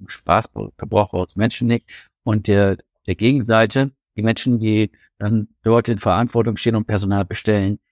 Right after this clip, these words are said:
die hören das schon, ob man versteht, worüber man gerade spricht, ob das Wording passt oder halt nicht.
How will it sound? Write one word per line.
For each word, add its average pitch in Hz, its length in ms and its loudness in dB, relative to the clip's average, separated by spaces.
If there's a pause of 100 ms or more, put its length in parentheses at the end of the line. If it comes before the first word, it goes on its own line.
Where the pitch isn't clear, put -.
(200)
die 104 140 0
hören 127 260 2
das 101 180 0
schon, 95 320 -2 (460)
ob 104 180 -2
man 98 300 2 (280)
versteht, - 800 0
worüber 107 300 0
man 101 180 2
gerade 101 300 2
spricht, - 340 -6
ob 98 80 -6
das 92 240 -2
Wording 110 380 2
passt - 420 -4 (440)
oder 92 180 -4
halt 95 180 -2
nicht. 101 340 -2